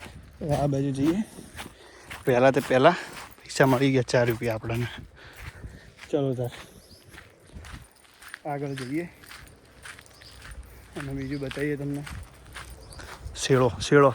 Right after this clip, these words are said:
શેળાનો ફોટો હતો ત્યાં. કોટા છોડે, કોટા.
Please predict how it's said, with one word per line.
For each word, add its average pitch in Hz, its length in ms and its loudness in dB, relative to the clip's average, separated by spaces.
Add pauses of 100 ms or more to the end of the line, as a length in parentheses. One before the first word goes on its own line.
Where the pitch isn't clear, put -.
શેળાનો 139 420 4
ફોટો 127 280 -2
હતો 123 140 -6
ત્યાં. 120 240 -4 (2750)
કોટા 156 300 8
છોડે, 170 280 8
કોટા. 131 360 0